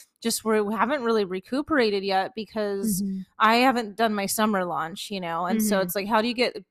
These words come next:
Speaker 1: through those rough patches without
Speaker 2: Yeah.
Speaker 1: going crazy,
Speaker 2: <clears throat> Yeah.
Speaker 1: basically?
Speaker 2: Yeah, and I kinda shared a few episodes ago, um, I forgot what we were talking about, but I was talking about how like, I think it was April. Yes, 'cause it was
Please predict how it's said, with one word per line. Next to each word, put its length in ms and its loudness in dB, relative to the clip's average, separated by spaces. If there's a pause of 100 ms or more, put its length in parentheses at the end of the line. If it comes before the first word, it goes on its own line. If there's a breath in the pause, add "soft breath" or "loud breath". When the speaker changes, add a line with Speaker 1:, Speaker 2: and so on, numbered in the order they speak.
(160)
Speaker 1:
through 300 -4
those 220 -4
rough 340 -2
patches 600 0
without 260 0
Speaker 2:
Yeah. 40 -12
Speaker 1:
going 260 -6
crazy, 420 -2
Speaker 2:
<clears throat> 0 -
Yeah. 40 -6
Speaker 1:
basically? 760 -6 (420 soft breath)
Speaker 2:
Yeah, 320 6
and 120 2
I 60 2
kinda 320 -4
shared 640 -4
a 100 -6
few 280 -4
episodes 520 -6
ago, 760 0
um, 600 -6 (300)
I 80 -8
forgot 280 -6
what 60 -14
we 80 -10
were 80 -10
talking 260 -12
about, 220 -10
but 100 -4
I 100 0
was 180 -6
talking 260 -8
about 180 -14
how 460 -4 (1080)
like, 360 0
I 60 0
think 260 -4
it 120 2
was 320 2
April. 640 2
Yes, 240 0
'cause 180 -4
it 60 4
was 140 0